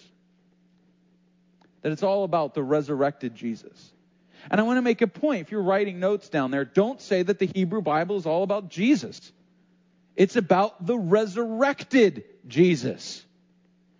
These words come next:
If all we get is Jesus is a nice moral teacher who taught good, you know, taught us how to love one another and all that stuff, you know, um, th-, what's the point? It's gotta be about the resurrected Jesus.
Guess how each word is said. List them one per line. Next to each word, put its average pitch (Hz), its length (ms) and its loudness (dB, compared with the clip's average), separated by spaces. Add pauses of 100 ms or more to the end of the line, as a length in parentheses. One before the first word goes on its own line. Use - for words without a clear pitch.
(220)
If 240 160 2
all 330 240 2
we 330 160 0
get 269 340 0
is 196 140 -2
Jesus 247 420 0
is 208 140 -2
a - 20 2
nice 233 300 -2
moral 226 360 2
teacher 233 360 -2
who 185 80 0
taught 214 360 -4
good, 190 280 2 (280)
you 185 200 -2
know, 180 60 -6
taught 202 260 0
us 185 100 -6
how 202 140 0
to 208 60 0
love 180 280 2
one 196 220 -6
another 190 420 0
and 165 100 -4
all 180 200 0
that 190 200 0
stuff, 170 440 0 (360)
you 180 120 -2
know, 180 280 0 (240)
um, 180 320 0 (500)
th-, 247 180 -2
what's 247 240 -2
the 277 100 -2
point? 262 480 0 (680)
It's 175 120 -6
gotta 262 200 2
be 247 120 0
about 226 220 0
the 214 100 -2
resurrected 196 720 0
Jesus. 113 640 -12